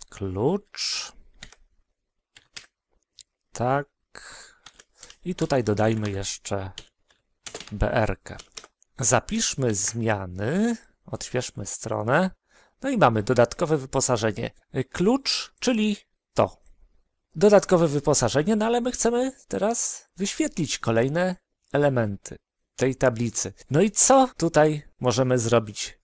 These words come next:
Wywołać mianowicie tę funkcję w jej własnym ciele. I to jest właśnie rekurencja. Z tym, że my tu zakładamy,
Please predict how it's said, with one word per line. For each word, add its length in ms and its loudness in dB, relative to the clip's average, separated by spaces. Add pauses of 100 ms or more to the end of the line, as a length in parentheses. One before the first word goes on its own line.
Wywołać 800 2
mianowicie 580 2
tę 400 2
funkcję 920 0
w 100 -12
jej 120 2
własnym 600 0 (140)
ciele. 320 2
I 100 -6
to 100 -2
jest 180 2
właśnie 540 0 (260)
rekurencja. 1000 0 (140)
Z 180 0
tym, 260 6
że 320 -2 (320)
my 100 2
tu 140 2
zakładamy, 920 4